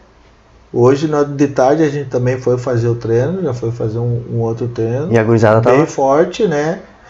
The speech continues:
Speaker 1: E aí a gente ia fazer quatro tempos de quatro minutos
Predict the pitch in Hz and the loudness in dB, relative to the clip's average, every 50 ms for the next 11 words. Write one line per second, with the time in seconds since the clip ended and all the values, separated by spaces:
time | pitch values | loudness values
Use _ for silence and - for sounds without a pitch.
0 | - - _ _ 135 127 127 123 127 127 123 120 - - - - 139 131 123 123 | -20 -20 _ _ 0 2 4 4 4 4 4 2 2 0 0 0 0 0 0 0
1 | 135 120 113 113 120 123 123 127 131 131 131 131 123 120 120 - 123 117 117 127 | 0 0 0 0 2 2 4 4 4 4 4 2 0 -2 -2 -2 0 2 2 2
2 | 123 - 143 135 - 143 131 131 143 139 156 151 143 131 135 127 131 127 123 120 | 0 -2 -6 -4 -4 -4 -4 -2 -4 -4 -4 -4 -2 -2 -4 -4 -2 -2 -2 -2
3 | 123 127 123 120 120 120 123 135 147 - - | -4 -2 -2 0 0 2 2 0 0 -4 -6